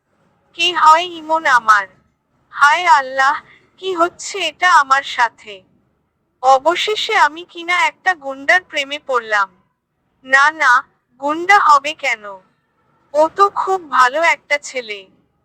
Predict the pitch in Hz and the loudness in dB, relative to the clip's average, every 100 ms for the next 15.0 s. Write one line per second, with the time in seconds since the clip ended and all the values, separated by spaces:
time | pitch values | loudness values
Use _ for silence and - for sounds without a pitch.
0 | _ _ _ - - 339 320 - 427 392 | _ _ _ -10 -6 -6 -6 -2 -2 -2
1 | _ 427 349 254 240 349 349 294 254 262 | _ -4 2 2 2 -4 -4 -4 -4 -4
2 | 262 254 240 - 233 202 190 _ _ _ | -2 -4 -6 -8 -14 -16 _ _ _ _
3 | _ _ _ 269 285 311 381 427 381 294 | _ _ _ 0 0 0 0 4 6 4
4 | 339 381 - 359 - 320 294 302 285 247 | -2 -18 -18 -18 -2 2 2 0 -8 -12
5 | 220 202 190 _ _ _ _ _ _ _ | -10 -12 -16 _ _ _ _ _ _ _
6 | - - 339 349 392 415 311 277 320 381 | -10 -6 -6 -4 -2 0 -2 -6 -8 -6
7 | 370 285 277 330 339 294 262 349 381 302 | -6 -6 -6 -6 -8 -12 -10 -10 -6 -6
8 | 277 285 269 240 214 185 190 _ _ _ | -4 -4 -4 -6 -12 -18 _ _ _ _
9 | _ _ _ _ 240 247 262 277 320 381 | _ _ _ _ -2 2 2 2 -2 -2
10 | 339 330 - - 302 269 - - 349 285 | -6 -12 -8 -8 -4 -6 -8 -8 0 0
11 | 269 262 262 - 381 381 - 277 294 302 | -2 -2 -4 -2 -6 -2 2 2 2 -4
12 | 302 269 233 214 202 185 _ _ _ _ | -6 -4 -6 -6 -10 -18 _ _ _ _
13 | _ _ 247 269 285 302 302 240 208 _ | _ _ -8 2 2 2 -4 -4 -4 _
14 | _ _ _ _ _ 254 302 320 302 | _ _ _ _ _ -6 2 2 2